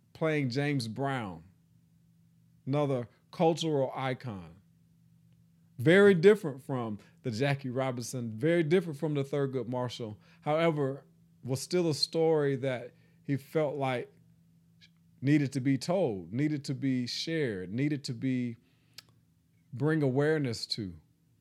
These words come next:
Not just for African Americans, but for, for the world to be able to see.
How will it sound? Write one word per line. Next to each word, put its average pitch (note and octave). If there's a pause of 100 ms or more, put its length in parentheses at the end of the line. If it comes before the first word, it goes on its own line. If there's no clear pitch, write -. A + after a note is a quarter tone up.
(960)
Not F3+
just E3
for C#3+
African C3+
Americans, C3+
but C3+
for, C#3
for C#3+
the C3
world C3+
to B2+
be B2
able A#2+
to A#2
see. A2+